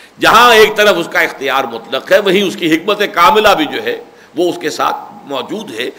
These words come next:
لہذا اس کے غلط استعمال ہونے کا کوئی امکان نہیں۔ هو الذی انزل علیک الکتاب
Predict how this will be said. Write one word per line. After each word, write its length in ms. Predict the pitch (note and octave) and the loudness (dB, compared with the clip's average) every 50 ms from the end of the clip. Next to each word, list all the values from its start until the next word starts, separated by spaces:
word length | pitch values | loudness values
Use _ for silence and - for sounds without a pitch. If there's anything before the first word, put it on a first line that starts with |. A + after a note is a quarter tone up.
| - - - | -18 -12 -4
لہذا 380 | - D3+ D3+ D#3 E3 E3+ F#3 F3+ | -2 0 2 2 2 2 2 0
اس 160 | F3 F3 E3+ - | 0 -2 -4 -6
کے 100 | E3 D#3 | -8 -6
غلط 320 | B2 D3+ E3+ F3+ F3 - | -4 0 0 0 -2 -2
استعمال 440 | D3+ A#2+ - C3+ C3+ B2+ B2+ C#3 C#3+ | -8 -10 -8 -8 -6 -4 -2 -2 -2
ہونے 220 | B2+ B2+ C3+ C#3 | -4 -6 -8 -8
کا 120 | C3+ - C#3 | -8 -10 -12
کوئی 200 | - B2+ A#2+ G#2 | -10 -10 -10 -12
امکان 280 | F#2+ - - - - - - | -12 -14 -18 -20 -20 -20 -20
نہیں۔ 140 | - - - - - F3+ F3 E3 - - _ _ _ _ _ _ _ _ _ _ _ _ _ _ - _ _ - - - _ _ _ | -20 -20 -20 -20 -20 -20 -20 -20 -20 -20 _ _ _ _ _ _ _ _ _ _ _ _ _ _ -20 _ _ -20 -20 -20 _ _ _
هو 180 | - C4+ F4 F4+ | -2 0 2 0
الذی 380 | E4 E4+ D#4 C#4+ C4+ D4 D4 | 0 2 0 0 0 0 0
انزل 280 | C4 B3+ B3 B3+ C4+ C4 | 0 0 0 0 2 2
علیک 380 | B3+ A3+ A3 G#3+ A3+ A#3 - A#3 | 4 4 4 4 2 2 0 -2
الکتاب 480 | A3+ A3+ - F3+ F3+ F#3 F#3+ G#3 G3+ | -4 -4 -6 -6 -4 -2 -2 -2 -2